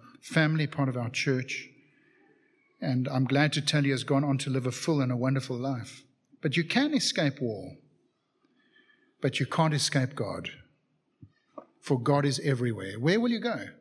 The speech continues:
to escape him? And so Jesus has come to bring that kind of peace.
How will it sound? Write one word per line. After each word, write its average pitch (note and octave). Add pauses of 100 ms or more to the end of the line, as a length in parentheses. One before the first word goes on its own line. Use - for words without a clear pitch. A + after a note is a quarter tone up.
(880)
to C#3
escape B2
him? - (2250)
And E3
so F#3+
Jesus A3+
has F#3
come C#3+ (600)
to F3
bring D#3
that F3
kind D#3
of -
peace. -